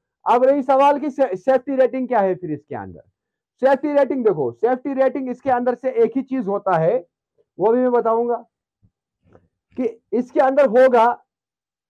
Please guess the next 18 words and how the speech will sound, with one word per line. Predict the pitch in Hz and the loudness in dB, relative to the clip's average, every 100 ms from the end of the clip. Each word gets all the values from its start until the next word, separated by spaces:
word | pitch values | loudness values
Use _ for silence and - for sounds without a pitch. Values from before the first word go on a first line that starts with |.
| _ - | _ -4
Element | 208 247 262 233 | 0 0 0 2
जो | 247 | 2
हो, | 214 254 - - | 4 2 2 -2
element, | 208 233 240 254 _ _ _ _ _ _ _ _ _ _ _ _ _ _ _ _ _ _ _ _ _ _ _ _ _ - | 0 2 0 -2 _ _ _ _ _ _ _ _ _ _ _ _ _ _ _ _ _ _ _ _ _ _ _ _ _ -4
एलिमेंट | 214 262 269 | 0 0 0
जो | 233 254 247 | 2 4 4
होगा | 240 254 | 4 4
वो | 240 220 | 4 4
होगा | 226 240 | 4 0
ब्लू | 165 208 247 | -4 -6 -6
कोटेड, | 202 190 151 117 92 _ _ _ _ _ _ _ _ _ _ _ - | -2 -2 -2 -10 -12 _ _ _ _ _ _ _ _ _ _ _ -12
ब्लू | 147 220 254 | -6 -4 -4
कोटेड | - 240 240 226 | 0 0 0 0
डायमंड, | 214 202 143 98 - _ _ _ _ _ _ _ _ _ _ _ _ _ _ _ _ _ _ 127 | 0 0 -6 -10 -18 _ _ _ _ _ _ _ _ _ _ _ _ _ _ _ _ _ _ -12
डायमंड | 131 196 220 196 | -2 -2 0 -2
कोटिंग, | 180 156 147 143 | -2 -2 -4 -8
ठीक | 208 262 | -4 -2
है। | 220 131 | -2 -4